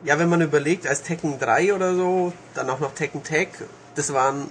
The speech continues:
richtig, richtig große Namen, da hat jeder noch gedacht, "Wow, jetzt kommt ein neues Tekken", wie wenn ein neues Gran Turismo oder Metal Gear kommt. Das ist, finde ich, ein bisschen abgeflaut.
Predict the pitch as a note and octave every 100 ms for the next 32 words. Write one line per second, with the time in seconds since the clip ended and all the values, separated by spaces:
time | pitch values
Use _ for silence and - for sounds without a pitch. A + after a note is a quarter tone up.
0 | - C#3 F3 - D3 D3+ F3 C#3+ - C3+
1 | D3+ D3 B2 A#2 D3+ D3+ C#3 C#3 C3+ D3+
2 | D3 - C3 - - A#2 A2 C#3+ C#3 -
3 | C3+ B2+ B2 - C#3+ E3+ B2+ B2+ C3 B2+
4 | B2 B2 B2 A#2+ B2+ C#3+ E3 C#3 C3 B2+
5 | B2+ B2+ C3+ - - A2 B2+ D#3+ - -
6 | D#3 D#3+ F3+ D#3+ C#3+ D3 D3 A2 - C3+
7 | - F2+